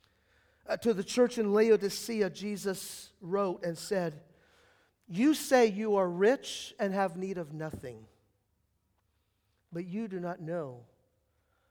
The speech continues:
how poor, how naked, how blind you really are." Materialism.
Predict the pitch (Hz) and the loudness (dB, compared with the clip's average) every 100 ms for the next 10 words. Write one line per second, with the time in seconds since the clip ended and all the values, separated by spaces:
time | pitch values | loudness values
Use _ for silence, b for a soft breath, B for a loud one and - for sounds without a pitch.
0 | _ _ - 165 160 175 165 175 214 - | _ _ -8 -8 -6 -6 -4 -4 -6 -16
1 | _ _ _ _ _ _ _ - 185 202 | _ _ _ _ _ _ _ -6 -4 -4
2 | 156 143 143 151 160 _ _ _ _ - | -4 -6 -6 -8 -8 _ _ _ _ -12
3 | 143 127 147 160 143 123 123 147 - _ | -10 -10 -6 -6 -6 -8 -10 -14 -18 _
4 | _ 143 123 127 131 127 131 131 120 101 | _ -16 -12 -12 -10 -12 -12 -14 -14 -16
5 | 90 _ _ _ _ _ _ _ _ _ | -20 _ _ _ _ _ _ _ _ _
6 | _ _ _ _ _ _ _ _ _ _ | _ _ _ _ _ _ _ _ _ _
7 | _ _ _ _ _ _ _ _ _ _ | _ _ _ _ _ _ _ _ _ _
8 | _ _ _ _ _ _ _ 196 - 226 | _ _ _ _ _ _ _ -6 0 2
9 | 220 165 147 135 | 2 2 -6 -10